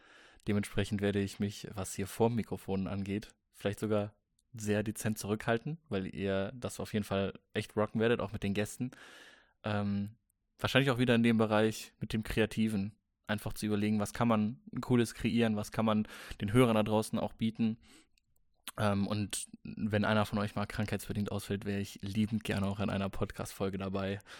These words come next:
als Moderator, da kennt ihr mich. Und, ähm, ansonsten der kreative Part ist einfach mein Zuhause.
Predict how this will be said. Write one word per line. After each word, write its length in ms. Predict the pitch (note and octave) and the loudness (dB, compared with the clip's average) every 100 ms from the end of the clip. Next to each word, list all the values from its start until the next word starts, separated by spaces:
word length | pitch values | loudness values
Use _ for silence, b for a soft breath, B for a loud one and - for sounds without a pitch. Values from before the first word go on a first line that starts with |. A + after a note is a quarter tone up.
| B | B
als 200 | - G#2 | -10 -6
Moderator, 520 | G#2 G2 G2 G2+ - G2+ | -2 0 2 0 0 -6
da 80 | |
kennt 280 | G2 G#2 G#2 | -4 -4 -2
ihr 80 | G2+ | -2
mich. 240 | G2 - - B B B | -2 -6 -14 B B B
Und, 440 | - G#2 G2 F#2+ - | -6 -2 -2 -4 -6
ähm, 360 | F#2+ F#2 F#2+ - | -6 -4 -6 -8
ansonsten 460 | - F#2+ G2 - G#2 | -8 -4 -4 -2 -2
der 100 | F#2+ | -2
kreative 460 | - G2+ - G2+ F2+ | -2 -4 -4 -4 -2
Part 400 | - F#2 - _ - | -4 -6 -8 _ -14
ist 100 | G#2 | -10
einfach 380 | - - - - - | -8 -8 -12 -14 -10
mein 160 | G2 | -8
Zuhause. 420 | - G2+ F#2+ - | -6 -6 -6 -8